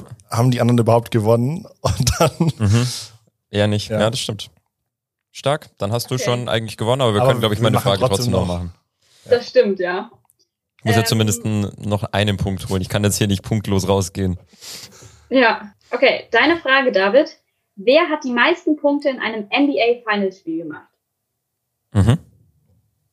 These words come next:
Speaker 3: A. Will Chamberlain. B. Michael Jordan. C. Elgin Baylor. Oder D.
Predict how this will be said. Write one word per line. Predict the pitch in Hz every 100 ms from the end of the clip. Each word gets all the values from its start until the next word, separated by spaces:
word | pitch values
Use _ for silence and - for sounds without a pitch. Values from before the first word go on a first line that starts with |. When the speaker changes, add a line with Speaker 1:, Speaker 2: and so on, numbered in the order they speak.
| -
Speaker 3:
A. | 208 262 392 - _ -
Will | 240 220
Chamberlain. | - 226 285 285 320 415 - _ _ _
B. | 233 262 339 - _ _ _ _
Michael | 220 220 214 208
Jordan. | 190 190 220 320 403 _ _ _ _ _ _
C. | - 247 330 392 _ _ _ _ -
Elgin | 233 247 226 208
Baylor. | 196 220 320 427 _ _ _ _
Oder | 240 226 208
D. | 202 233 311